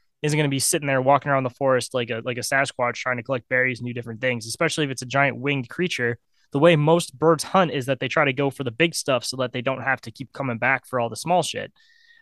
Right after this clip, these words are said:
Um, so it would make sense that, you know, it's not, it, it's gonna grab something big just because that's what's available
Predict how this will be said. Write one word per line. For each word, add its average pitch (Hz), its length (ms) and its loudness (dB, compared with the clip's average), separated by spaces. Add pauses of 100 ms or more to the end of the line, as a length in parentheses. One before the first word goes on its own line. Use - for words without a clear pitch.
(120)
Um, 127 360 2
so 151 220 2
it 170 100 2
would 160 120 4
make 180 180 4
sense 196 300 4
that, 135 260 2 (500)
you 147 80 -4
know, 131 260 0
it's 160 220 -2
not, 185 220 6 (880)
it, 208 180 2
it's 208 180 2
gonna 214 180 6
grab 180 400 6
something 160 320 -2
big 170 240 4
just 139 180 -4
because 135 200 -4
that's 135 180 2
what's 131 180 -4
available 123 520 0